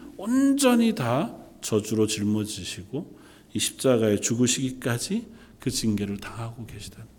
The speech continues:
이사야서 오십삼 장 오 절, "그가 찔림은 우리의 허물을 인함이요 그가 상함은 우리의 죄악을 인함이라. 그가 징계를 받음으로 우리가 평화를 누리고 그가 채찍에 맞음으로 우리가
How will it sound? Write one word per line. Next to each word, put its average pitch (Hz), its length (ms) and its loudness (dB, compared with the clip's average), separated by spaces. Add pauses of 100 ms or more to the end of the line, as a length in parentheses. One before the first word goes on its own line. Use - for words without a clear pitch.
(1300)
이사야서 135 380 10
오십삼 131 340 8
장 127 180 6
오 120 100 8
절, 120 280 6
"그가 120 360 6
찔림은 123 580 8
우리의 113 260 8
허물을 120 400 6
인함이요 107 560 4 (480)
그가 110 220 2
상함은 110 420 4
우리의 95 300 2
죄악을 90 560 -2
인함이라. 85 680 -6 (240)
그가 101 160 -2
징계를 104 460 6
받음으로 107 400 4
우리가 104 220 4
평화를 123 400 2
누리고 123 440 0 (360)
그가 98 240 -2
채찍에 160 560 0
맞음으로 107 460 2
우리가 104 460 -4